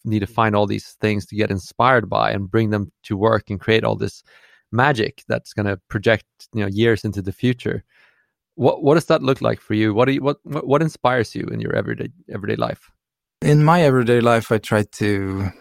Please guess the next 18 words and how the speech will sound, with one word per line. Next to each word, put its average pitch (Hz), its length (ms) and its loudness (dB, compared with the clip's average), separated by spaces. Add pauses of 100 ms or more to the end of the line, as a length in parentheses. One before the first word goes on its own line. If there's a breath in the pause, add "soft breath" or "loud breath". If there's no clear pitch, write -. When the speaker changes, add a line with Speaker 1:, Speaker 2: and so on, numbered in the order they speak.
(120)
Speaker 2:
get 110 280 2
different 117 380 0
perspectives - 680 -2
in. 127 300 0
So - 160 0
I 104 60 2
think 107 360 0 (380)
listening 104 380 2
to 113 100 -6
podcasts, - 840 -2
uh, 107 300 2 (300)
uh, - 180 -4 (100)
is 107 140 -2
a 104 60 0
great 104 360 2
source - 600 -2 (140)
of 104 380 -4 (120)
inspiration. 117 680 0